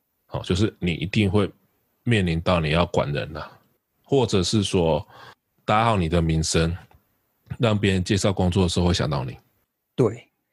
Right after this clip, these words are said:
Speaker 1: 这也是一种方法。
Speaker 2: 这时候，这个情况下的工作都很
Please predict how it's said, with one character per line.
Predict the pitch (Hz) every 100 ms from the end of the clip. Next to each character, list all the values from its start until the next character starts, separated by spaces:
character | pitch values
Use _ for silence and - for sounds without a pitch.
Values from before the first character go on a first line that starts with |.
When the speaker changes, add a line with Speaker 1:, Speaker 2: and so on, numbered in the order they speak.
| _ _
Speaker 1:
这 | - 170 104
也 | 78
是 | 95
一 | 87
种 | 67
方 | 62 67 76
法。 | - - - _ _
Speaker 2:
这 | - 151
时 | - - 113
候， | 107 - 123 110
这 | -
个 | 143 120
情 | - 110
况 | 127 117
下 | 107 117
的 | 101 101
工 | 107 104
作 | 110 107 107 _ -
都 | 123 113
很 | 110 - 104